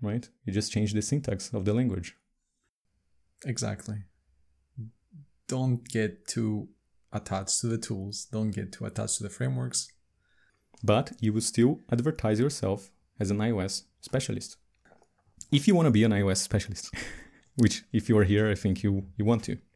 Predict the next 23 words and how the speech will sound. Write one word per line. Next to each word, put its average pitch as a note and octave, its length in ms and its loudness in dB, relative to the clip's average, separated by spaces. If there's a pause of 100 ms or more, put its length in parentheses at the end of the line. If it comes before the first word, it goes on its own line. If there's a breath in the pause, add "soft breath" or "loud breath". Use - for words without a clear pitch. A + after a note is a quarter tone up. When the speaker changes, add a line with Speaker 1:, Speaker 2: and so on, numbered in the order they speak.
(760 soft breath)
Speaker 2:
Yes. G#2+ 200 0
Speaker 1:
Right? G2 100 -2
You F#2 60 0
like G#2+ 220 2
the F#2+ 120 4
I F#2+ 80 4
O F#2+ 60 4
S F#2 140 2
platform. G#2+ 440 -2 (1000 soft breath)
Because D#3+ 160 -2
that's - 180 2
what G#2 80 6
we G#2+ 40 4
talk A2+ 200 2
about F#2+ 240 0
here. A#2+ 200 -6 (880)
We A2 80 4
are A2+ 80 2
I A2 120 4
O G#2 80 4
S G2 120 0
developers. A#2 500 -4 (1400 soft breath)
Right? A#2 260 0